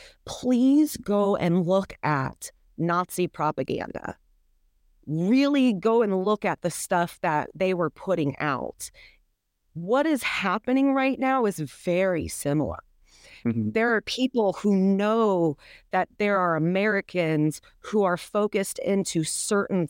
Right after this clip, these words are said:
Speaker 1: things, certain channels, certain ways of gathering information, and they're taking advantage of that and putting things out that are just straight lies.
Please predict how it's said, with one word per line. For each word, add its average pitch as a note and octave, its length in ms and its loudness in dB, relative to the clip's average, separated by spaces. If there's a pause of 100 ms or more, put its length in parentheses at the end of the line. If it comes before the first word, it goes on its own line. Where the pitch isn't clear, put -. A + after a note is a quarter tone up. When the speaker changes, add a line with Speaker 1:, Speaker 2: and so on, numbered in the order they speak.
Speaker 1:
things, D3+ 360 0
certain G3 500 -2
channels, D3 720 -2
certain G3 520 -2
ways F3 320 0
of D#3 120 -4
gathering D#3+ 460 0
information, D3+ 880 0 (540)
and G3+ 240 0
they're A3+ 240 0
taking A3 400 0
advantage F3+ 520 -2
of F3 120 -4
that E3 200 -2
and D3+ 140 0
putting A3 380 0
things D#3+ 360 -2
out F3+ 340 -2
that D#3 160 0
are D3+ 160 0
just D#3 420 -2
straight - 460 -2
lies. - 920 -4